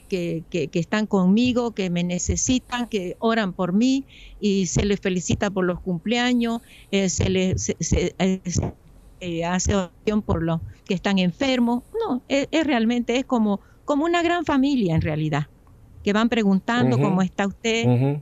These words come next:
Speaker 1: Sí. Es como una
Speaker 2: Ujú,
Speaker 1: gran
Speaker 2: ujú.
Speaker 1: familia. Y se siente, se siente eso.
Speaker 2: Y,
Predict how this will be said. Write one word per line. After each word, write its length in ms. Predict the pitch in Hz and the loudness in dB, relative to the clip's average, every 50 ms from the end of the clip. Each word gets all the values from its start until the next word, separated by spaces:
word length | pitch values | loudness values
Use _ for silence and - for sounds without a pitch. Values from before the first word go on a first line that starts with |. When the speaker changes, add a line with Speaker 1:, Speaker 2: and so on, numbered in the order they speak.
| - - | -8 -10
Speaker 1:
Sí. 320 | - - 190 175 175 180 - - - - - - - - - - - - - - - - - - - - - - - - - - - - - - - - - - - | -4 0 0 0 0 0 -4 -8 -16 -20 -20 -20 -20 -20 -20 -20 -20 -20 -20 -20 -20 -20 -20 -20 -20 -20 -20 -20 -20 -20 -20 -20 -20 -20 -20 -20 -20 -20 -14 -6 -2
Es 140 | 240 254 | -2 -2
como 220 | 240 - 269 240 233 | 0 2 2 2 4
una 140 | - - - | 4 4 4
Speaker 2:
Ujú, 40 | - | 2
Speaker 1:
gran 140 | - 180 180 | 2 2 2
Speaker 2:
ujú. 100 | 180 180 | 2 2
Speaker 1:
familia. 320 | 175 170 165 156 147 143 - - - - - - - - - - | 2 2 2 2 0 -2 -6 -14 -20 -20 -18 -18 -18 -16 -8 -4
Y 80 | 220 214 | -4 -2
se 180 | - 285 269 | 0 -2 -2
siente, 560 | - - 277 262 285 285 254 - 185 170 175 | 0 0 0 0 0 0 0 0 -2 -2 -2
se 180 | - - 202 185 | -2 -2 -4 -2
siente 420 | - - 208 214 208 - - 165 165 | 0 0 0 0 0 0 0 0 2
eso. 200 | 139 127 127 131 | 2 2 2 2
Speaker 2:
Y, 440 | - - 147 135 135 139 135 - | 0 2 2 2 2 0 -2 -6